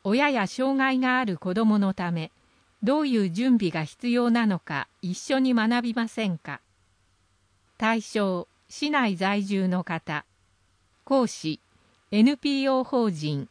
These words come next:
青年貢献ウィル職員。定員十人先着。申し込み、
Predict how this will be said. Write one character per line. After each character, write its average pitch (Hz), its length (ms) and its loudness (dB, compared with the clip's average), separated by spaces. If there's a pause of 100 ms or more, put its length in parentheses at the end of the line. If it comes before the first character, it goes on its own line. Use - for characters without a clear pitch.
青 269 320 0
年 262 240 4
貢 240 320 0
献 226 300 2
ウ - 20 2
ィ 214 160 2
ル 147 260 -4
職 180 380 -4
員。 143 260 -2 (960)
定 240 260 2
員 208 380 4 (140)
十 233 300 0
人 151 440 0
先 202 300 0
着。 156 420 -8 (840)
申 247 160 6
し - 160 -12
込 220 180 2
み、 185 240 2